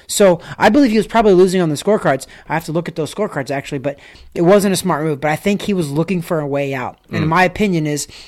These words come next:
Speaker 1: he ended up facing a tougher guy than he thought. And that's what happened. He got in that ring. He got dropped in the second round. The guy was
Speaker 2: Yeah.
Speaker 1: tough
Speaker 2: Yeah.
Speaker 1: in his face, like, rough and tough. The guy probably wasn't the cleanest fighter. He
Speaker 2: Right.
Speaker 1: probably wasn't. Uh, Sparks wasn't. But he was making it tough on Montana Love. And Montana likes to be pretty.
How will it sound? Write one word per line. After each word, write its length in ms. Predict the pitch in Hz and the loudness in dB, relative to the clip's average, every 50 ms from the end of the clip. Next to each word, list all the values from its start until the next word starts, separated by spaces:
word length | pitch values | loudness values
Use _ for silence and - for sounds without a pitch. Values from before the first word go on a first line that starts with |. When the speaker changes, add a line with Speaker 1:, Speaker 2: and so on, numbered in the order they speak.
| - - - _ _ _ _ | -20 -20 -20 _ _ _ _
Speaker 1:
he 140 | - - 196 | -2 0 2
ended 160 | 214 220 226 | 2 2 2
up 80 | 156 - | 0 -2
facing 400 | - - 175 180 170 - 170 143 | 0 2 2 2 2 0 -4 -6
a 40 | |
tougher 340 | 135 - - 160 - - 139 | -6 -4 -4 -4 -4 -6 -8
guy 200 | 131 139 139 139 | -8 -6 -6 -6
than 140 | 135 135 131 | -6 -8 -10
he 80 | 131 123 | -14 -12
thought. 320 | - - 110 80 55 - _ _ _ _ _ _ _ - | -10 -10 -10 -10 -12 -16 _ _ _ _ _ _ _ -12
And 80 | - | -10
that's 120 | 143 143 - | -10 -8 -8
what 100 | 147 135 | -8 -6
happened. 240 | 135 127 - 135 | -6 -8 -6 -8
He 40 | 135 | -6
got 140 | 123 151 160 | -4 -2 -2
in 80 | 160 175 | 0 0
that 160 | 180 165 165 | 0 -2 -2
ring. 260 | 156 151 147 143 151 | -2 -4 -4 -4 -6
He 80 | 139 143 | -6 -6
got 160 | 147 131 135 | -6 -6 -4
dropped 300 | 127 156 147 156 151 - | -2 -2 -2 -2 -2 -4
in 80 | 175 | -6
the 60 | 175 165 | -6 -6
second 280 | - 185 175 170 160 | -4 -6 -6 -6 -6
round. 240 | 139 135 135 143 156 - - - - | -10 -10 -10 -10 -12 -14 -20 -14 -8
The 80 | 156 165 | -8 -6
guy 240 | 120 - 170 208 269 | -4 -2 0 2 2
was 180 | 277 226 - - | 2 2 2 2
Speaker 2:
Yeah. 180 | 92 98 104 87 - | 0 0 0 -2 -2
Speaker 1:
tough 480 | - - 247 196 170 160 - - - - | 0 4 4 6 6 4 2 -4 -10 -8
Speaker 2:
Yeah. 160 | 95 95 90 - | -6 -6 -4 -2
Speaker 1:
in 120 | 185 190 | -2 -2
his 180 | 196 196 - - | -2 -2 -4 -6
face, 380 | - - 196 170 165 160 - - | -4 0 0 2 2 0 -2 -6
like, 160 | 143 139 - | -10 -10 -8
rough 320 | - 147 151 196 220 226 - | -4 0 2 4 4 4 2
and 140 | 220 185 165 | 0 0 2
tough. 240 | - 185 147 - - - - - - | 2 2 2 2 -2 -12 -20 -12 -8
The 80 | 175 160 | -2 0
guy 120 | 233 247 | 0 0
probably 300 | - - 247 247 226 208 | 2 2 2 4 4 6
wasn't 300 | 190 196 196 180 190 170 | 4 4 2 0 -2 -4
the 80 | 165 - | -6 -6
cleanest 480 | - - - 170 170 165 156 147 - | -6 -4 0 2 2 2 0 -2 -6
fighter. 400 | - 139 135 135 139 151 180 175 - - | -8 -6 -8 -6 -8 -8 -10 -10 -10 -6
He 40 | 110 | -4
Speaker 2:
Right. 160 | 98 95 113 | -2 -2 0
Speaker 1:
probably 280 | - 262 247 214 170 | 2 4 4 4 4
wasn't. 400 | 151 139 139 127 139 170 214 202 - - - - | 4 2 0 -2 -2 -4 -6 -6 -10 -16 -10 -4
Uh, 140 | - 180 170 | 0 0 2
Sparks 320 | 160 - - 170 160 - 170 | 2 2 0 0 0 2 0
wasn't. 280 | 151 143 165 190 196 - - - - _ | -2 -2 -2 -6 -8 -10 -18 -20 -12 _
But 100 | - 175 | -2 0
he 60 | 175 175 | 2 2
was 100 | 170 147 | 2 2
making 300 | 170 175 190 196 214 202 | 2 0 0 0 -2 -6
it 160 | 160 - - | -6 -8 -10
tough 260 | - - 180 165 - | -6 -4 -4 -4 -4
on 100 | 160 147 | -6 -6
Montana 320 | 143 143 143 - 160 143 | -6 -8 -8 -8 -6 -4
Love. 180 | 139 160 190 180 | -2 0 0 0
And 100 | 147 147 | 0 -2
Montana 400 | 147 151 143 - 220 254 262 247 | -4 -4 -4 -4 -6 -4 -4 -2
likes 180 | 226 214 214 - | -2 -4 -4 -6
to 80 | - 185 | -8 -8
be 100 | 185 170 | -8 -8
pretty. 420 | 170 - 143 139 143 147 165 165 | -8 -10 -8 -6 -6 -6 -8 -10